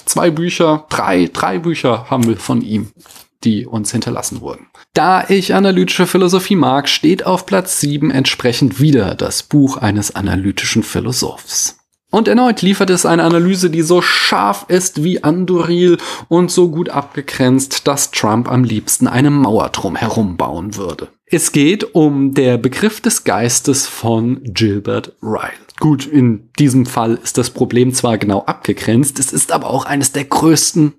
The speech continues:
der Philosophiegeschichte. Und Ryle macht nichts weniger, als den Leib-Seele-Dualismus zu beerdigen. Läuft bei ihm. Und mehr brauche ich dazu nicht zu sagen, oder?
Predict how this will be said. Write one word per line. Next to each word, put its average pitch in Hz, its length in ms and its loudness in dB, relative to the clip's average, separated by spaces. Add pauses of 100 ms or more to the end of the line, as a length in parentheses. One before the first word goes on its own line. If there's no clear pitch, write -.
der 98 160 -4
Philosophiegeschichte. - 1120 -4 (300)
Und 120 180 2
Ryle 127 460 2
macht 147 480 -2
nichts 147 640 0
weniger, 131 840 2
als 113 440 -4
den 117 380 0
Leib-Seele-Dualismus 107 1700 -2
zu - 200 -2
beerdigen. - 680 -8 (240)
Läuft 123 340 -2
bei - 140 2
ihm. 87 260 -4 (540)
Und 170 160 0
mehr 120 180 2
brauche 110 140 0
ich - 60 -2
dazu 110 220 0
nicht 101 160 -2
zu 113 80 0
sagen, 131 320 2
oder? 139 320 0